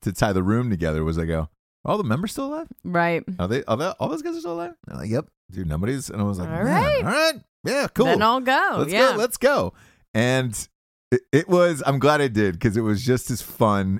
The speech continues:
Speaker 1: and wild as it used to be. And I was just like, "Fuck, I can't believe this is, this hasn't changed." Um, it was great. It was a fucking great show. Um, I
Speaker 2: We're
Speaker 1: enjo-,
Speaker 2: such a house divided.
Speaker 1: enjoyed the shit out of my night there.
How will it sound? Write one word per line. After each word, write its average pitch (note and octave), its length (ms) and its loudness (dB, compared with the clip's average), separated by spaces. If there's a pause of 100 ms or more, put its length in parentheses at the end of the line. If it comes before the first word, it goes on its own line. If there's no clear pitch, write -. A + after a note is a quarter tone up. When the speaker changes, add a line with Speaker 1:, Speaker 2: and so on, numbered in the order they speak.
Speaker 1:
and F2+ 200 0
wild E2 580 0
as D#2+ 180 -4
it D2+ 160 -4
used E2 280 -2
to G#2+ 80 -2
be. G#2 160 -2
And G2 100 -2
I F2 60 -2
was F2+ 160 -2
just F2+ 180 -6
like, E2+ 160 -6
"Fuck, - 500 -20 (140)
I - 320 -20
can't - 180 -10
believe D#3 200 -2
this C3 160 -6
is, - 80 -8
this - 260 2
hasn't B1 320 -10
changed." B1+ 460 -6 (100)
Um, D#2+ 160 -2
it C#2+ 40 -6
was D#2 120 -8
great. G2+ 360 -4
It - 260 -20
was F#2+ 100 -12
a F2+ 40 -14
fucking - 340 -6
great D2+ 240 -6
show. - 180 -12 (480)
Um, D2+ 340 -8
I - 160 -2
Speaker 2:
We're F#3+ 140 2
Speaker 1:
enjo-, E3+ 140 2
Speaker 2:
such E3+ 260 -2
a F3 80 0
house D3+ 320 -6
divided. D3 540 -6
Speaker 1:
enjoyed A2 640 0
the G2 120 2
shit - 440 -2
out F2 160 0
of E2 140 -4
my D#2 160 0
night D2 520 -4
there. A#1 340 -10